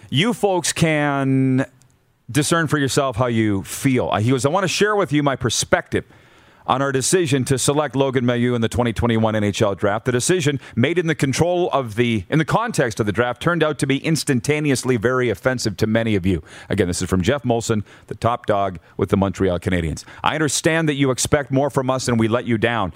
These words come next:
The Montreal Canadiens are more than a hockey team. Logan's actions do not reflect the values of our organization, and I apologize for the pain this selection has caused.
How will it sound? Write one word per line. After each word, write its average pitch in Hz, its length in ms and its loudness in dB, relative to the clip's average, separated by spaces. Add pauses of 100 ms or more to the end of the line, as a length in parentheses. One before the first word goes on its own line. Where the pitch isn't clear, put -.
(220)
The 107 100 2
Montreal 131 400 0
Canadiens 131 520 0
are 117 60 2
more 127 240 0
than 131 100 0
a 117 80 -2
hockey 127 300 -2
team. 98 300 -2 (180)
Logan's 135 420 0
actions 123 460 -2
do 123 160 0
not 127 300 0
reflect 135 380 -2
the 120 80 0
values 117 460 0
of 117 80 2
our 117 160 0
organization, 127 760 0
and 127 80 2
I 110 80 0
apologize 127 720 0
for 120 140 0
the 104 180 0 (320)
pain 180 560 0 (320)
this 143 160 0
selection 127 460 0
has 107 180 0
caused. 117 480 -2